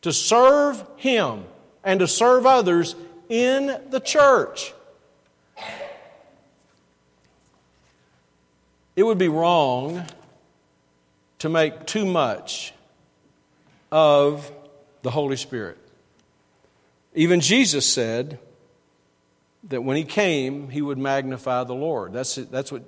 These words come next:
He does primarily, is magnify the Lord. But I tell you, we need to understand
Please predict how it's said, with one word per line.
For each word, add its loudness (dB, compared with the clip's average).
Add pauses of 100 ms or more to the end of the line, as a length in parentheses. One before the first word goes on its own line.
(160)
He -10
does -8
primarily, -6
is -12
magnify -8
the -12
Lord. -10 (640)
But -2
I 2
tell -2
you, 0
we -2
need -6
to 0
understand -8